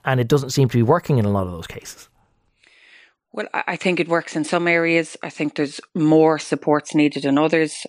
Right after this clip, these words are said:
Speaker 2: Um, and a lot of the conversation that we had the other evening is how do we continue to implement a number of plans that have been developed, not just by the community, but by the local authority, Dublin City Council,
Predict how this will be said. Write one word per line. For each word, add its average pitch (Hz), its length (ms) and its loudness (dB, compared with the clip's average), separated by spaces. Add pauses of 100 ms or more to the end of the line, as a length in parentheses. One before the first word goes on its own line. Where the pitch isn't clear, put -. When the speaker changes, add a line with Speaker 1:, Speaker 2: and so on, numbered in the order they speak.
Speaker 2:
Um, 143 400 0
and 143 140 -4
a 143 40 -4
lot 147 180 0
of 139 100 -10
the 151 60 -8
conversation 143 580 -2
that 135 100 -4
we 139 80 -4
had 147 220 -2
the 147 100 0
other 139 200 0
evening 143 400 2 (360)
is 151 140 -2
how 151 220 0
do 147 100 2
we 143 400 4
continue 151 440 2
to 151 120 -2
implement 139 680 0 (380)
a 170 60 0
number 151 260 2
of 147 100 -4
plans 139 340 -4
that 139 140 -4
have 139 240 -4
been 139 160 0
developed, 143 540 -2
not 143 200 -2
just - 180 -10
by 139 100 -2
the 131 80 -6
community, 156 560 2
but 139 220 -6
by 135 100 -4
the 139 80 -4
local 143 320 0
authority, 147 460 -4
Dublin 139 300 -6
City 139 200 -10
Council, 143 540 -4